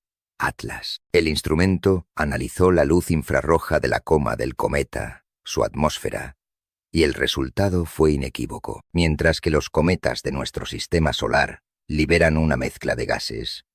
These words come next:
con el vapor de agua a menudo como protagonista principal, una vez que se acercan al Sol, la coma de Tracy Atlas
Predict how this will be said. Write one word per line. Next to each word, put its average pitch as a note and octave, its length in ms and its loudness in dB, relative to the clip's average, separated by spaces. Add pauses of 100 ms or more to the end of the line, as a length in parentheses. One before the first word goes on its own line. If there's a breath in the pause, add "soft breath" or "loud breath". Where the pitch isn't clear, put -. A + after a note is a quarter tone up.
(140)
con D#2 160 2
el B1 120 -4
vapor C2 320 0
de B1+ 140 0
agua A#1+ 360 -2
a A1+ 60 -8
menudo B1+ 420 -4
como C2 260 -4
protagonista A#1+ 720 -6
principal, A#1 760 -4 (180)
una C2 220 -2
vez C2+ 200 -2
que - 120 -6
se - 160 -6
acercan - 440 -6
al G#1+ 140 -8
Sol, - 420 -2 (440)
la - 160 -4
coma D#2 280 2
de B1+ 140 -4
Tracy - 560 -4 (580)
Atlas - 640 -6